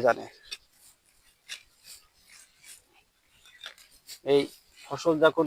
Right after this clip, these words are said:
দেখা যাচ্ছে, অনেক কৃষকের মুখের হাসি যখন ফুটবে কখন জানেন? যখন এটা যখন বেচা, বেচবে বা দেখা যাচ্ছে বড়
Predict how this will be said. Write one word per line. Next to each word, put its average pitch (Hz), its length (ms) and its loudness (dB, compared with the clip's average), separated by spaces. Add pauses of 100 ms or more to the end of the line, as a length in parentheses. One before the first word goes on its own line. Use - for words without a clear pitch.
দেখা 147 180 6
যাচ্ছে, 151 240 2 (2000)
অনেক 156 300 4 (360)
কৃষকের 151 520 2 (1400)
মুখের 135 320 2
হাসি 135 300 2
যখন 139 200 4 (100)
ফুটবে 135 320 -2
কখন 143 240 -2
জানেন? 170 180 2 (260)
যখন 131 240 -2 (680)
এটা 131 220 0
যখন 135 180 0 (300)
বেচা, 139 380 8 (180)
বেচবে 139 380 4 (280)
বা 120 140 -2
দেখা 131 140 4
যাচ্ছে 127 220 2
বড় 131 120 8